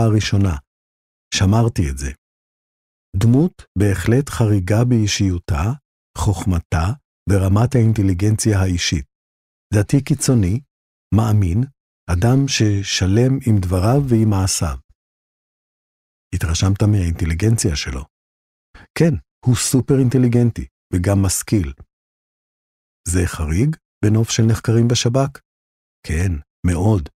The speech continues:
כל בכירי החמאס בהתארגנות הזו היו חריגים. רופאים, מהנדסים, סטודנטים. קראתי טקסט של שלומי אלדר שעסק בין היתר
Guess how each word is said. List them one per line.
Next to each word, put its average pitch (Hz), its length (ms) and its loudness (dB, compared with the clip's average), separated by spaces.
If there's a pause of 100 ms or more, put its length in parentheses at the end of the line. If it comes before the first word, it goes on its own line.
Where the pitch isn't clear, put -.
(460)
כל 127 160 4
בכירי 117 380 2
החמאס 104 400 0
בהתארגנות 95 680 0
הזו 95 260 0
היו 98 160 0
חריגים. 98 580 -2 (640)
רופאים, 120 520 -2 (300)
מהנדסים, 80 640 -2 (420)
סטודנטים. 110 760 -2 (960)
קראתי 151 300 2
טקסט 135 340 -2
של 101 160 0
שלומי 123 420 2
אלדר 98 420 -2
שעסק 95 540 -4
בין 110 220 2
היתר 98 400 -2